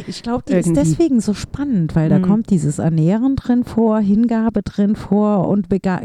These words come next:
Speaker 1: Begegnung mit dem Schatten. Da sind drei Arbeits-, äh,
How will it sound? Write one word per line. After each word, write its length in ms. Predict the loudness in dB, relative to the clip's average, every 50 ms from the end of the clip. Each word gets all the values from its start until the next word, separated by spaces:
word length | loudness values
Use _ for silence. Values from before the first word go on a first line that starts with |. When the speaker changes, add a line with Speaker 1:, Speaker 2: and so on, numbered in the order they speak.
| -4
Speaker 1:
Begegnung 540 | -2 -2 -2 0 0 -2 0 0 0 0 0
mit 160 | 0 0 0
dem 140 | 0 0 0
Schatten. 480 | -2 -2 -2 -4 -4 -4 -2 -2 0 2
Da 140 | 2 2 2
sind 320 | 2 2 2 2 2 0 -2 -6 -16 -18 -20 -18 -20 -20 -14 -10
drei 500 | -8 -6 -4 -2 0 0 2 2 2 0 0
Arbeits-, 680 | 0 0 0 0 0 0 0 0 -2 -2 -4 -6 -4 0
äh, 580 | 0 2 2 2 2 2 2 0 0 0 0